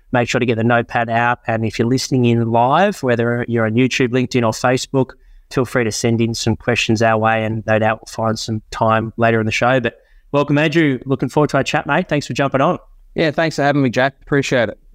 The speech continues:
Speaker 2: This is a first for me. I never, haven't done a podcast before. I've done a few conferences and presentations around the place, but I haven't done a podcast. So, yeah, everything's new.
Speaker 1: Good. Yeah, didn't know that. Very grateful to have you for your first debut podcast, mate. But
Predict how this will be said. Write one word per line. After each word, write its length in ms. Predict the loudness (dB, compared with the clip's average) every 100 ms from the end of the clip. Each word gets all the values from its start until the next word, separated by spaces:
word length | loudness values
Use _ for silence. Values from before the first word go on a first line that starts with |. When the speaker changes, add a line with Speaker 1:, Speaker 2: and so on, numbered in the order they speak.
| -20 -20 -4
Speaker 2:
This 180 | -4 0
is 60 | 0
a 60 |
first 380 | 2 0 0 0
for 80 | 0
me. 200 | 2 0
I 60 |
never, 260 | 0 -2 0 0
haven't 180 | 2 2
done 160 | 2
a 40 | -2
podcast 540 | -2 -4 0 -2 -2
before. 320 | -8 0 2
I've 80 | 2
done 220 | 2 0
a 80 | -4 _ _ _
few 220 | 0 0
conferences 720 | 0 -4 -4 0 -2 0 0 0
and 100 | 0
presentations 680 | 0 -2 0 0 0 0 2
around 200 | 0 0
the 40 |
place, 380 | 0 0 0 -2
but 260 | -2 -2 -4 -2
I 60 | 0
haven't 200 | 0 0
done 120 | -2
a 60 | 0
podcast. 480 | -2 -2 -6 -6
So, 260 | -8 -6 -8 -10 -6
yeah, 240 | -2 -2 -2 -16 -20 -4
everything's 380 | 0 0 0 0
new. 160 | 0
Speaker 1:
Good. 300 | 0 -4 -6 -6 -20 -20
Yeah, 260 | -4 -2 -2 _ -4
didn't 200 | -2 0
know 140 | 0
that. 320 | 0 -2 _ -6
Very 480 | -2 0 0 0 0
grateful 420 | 0 -2 -2 -2
to 140 | 0
have 180 | 0 0
you 160 | 0 -2 _ _ -4
for 80 | -2
your 100 | 0
first 360 | 2 0 -2
debut 400 | -2 -2 0 -2
podcast, 500 | 2 -2 0 -2 -2
mate. 240 | -2 -2 -2
But 220 | -4 -6